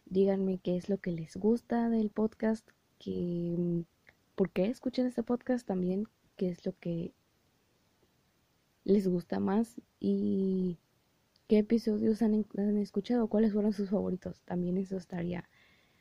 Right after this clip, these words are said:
muy, muy padre saber cuáles son sus episodios favoritos. O incluso también díganme cómo conocieron este podcast, cómo llegaron aquí, o no lo sé.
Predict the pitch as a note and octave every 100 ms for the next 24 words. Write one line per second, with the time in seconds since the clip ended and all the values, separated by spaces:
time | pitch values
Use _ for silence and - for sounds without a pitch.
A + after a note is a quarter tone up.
0 | _ _ G3+ G#3 G3 G3 G3 - _ _
1 | - G3 G3+ - G3 F#3 F3+ F3 F3+ F3
2 | F3 - - F#3 F3+ F#3 F3 G3 F3+ -
3 | E3+ F3 E3+ F3 - F3+ E3+ E3+ E3 -
4 | - - _ _ _ _ _ _ _ _
5 | _ _ _ _ _ - - G3+ G#3 G3+
6 | G#3 G#3+ A#3 B3 A#3+ B3 A#3+ A#3+ A#3+ A#3+
7 | - A3 A3 G#3+ - G3 F#3 G3 G3+ G3
8 | - - F#3+ - F#3 _ - F#3 F#3+ F#3
9 | F3+ F3+ F3 - F3+ F#3 - _ _ _
10 | _ _ _ _ _ - F3+ F3 E3+ E3+
11 | F3 F#3 F#3+ - F3+